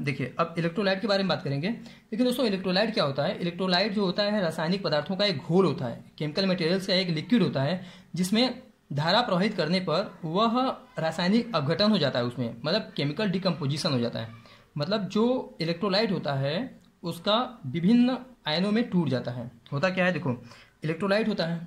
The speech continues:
ठीक है ना, और ये क्या है, केमिकल मटेरियल्स का एक लिक्विड होता है, ठीक।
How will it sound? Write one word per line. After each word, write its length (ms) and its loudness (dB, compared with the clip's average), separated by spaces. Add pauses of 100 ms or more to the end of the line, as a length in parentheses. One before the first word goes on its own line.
(100)
ठीक 100 0
है 60 0
ना, 60 2 (340)
और 60 0
ये 120 2
क्या 160 -2
है, 100 2
केमिकल 640 -2 (580)
मटेरियल्स 420 2
का 80 4
एक 120 2
लिक्विड 320 0
होता 220 -2
है, 180 -6 (3500)
ठीक। 200 2